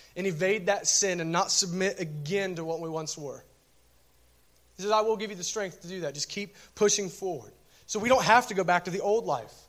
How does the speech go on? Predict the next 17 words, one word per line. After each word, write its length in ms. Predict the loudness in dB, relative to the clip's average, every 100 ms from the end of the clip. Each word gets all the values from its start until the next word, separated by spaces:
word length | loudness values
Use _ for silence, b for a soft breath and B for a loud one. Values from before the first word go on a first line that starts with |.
| _ _ _ _ _ _ _ -14
So 100 | 0
though 160 | 2 4
it 60 |
may 340 | 4 4 2 B B
hurt 260 | 4 4 4
and 160 | -2
cost 320 | 2 2 4
us 260 | 0 0 -2
much, 480 | -2 2 2 2 0
God 240 | 2 2
will 80 | 0
graciously 600 | -2 -2 0 0 -2 -2
provide 360 | -6 -4 -4 -4
the 100 | -4
escape 380 | -4 -4 -8
from 140 | -10 -10
sin 560 | -8 -8 -8 -10 -10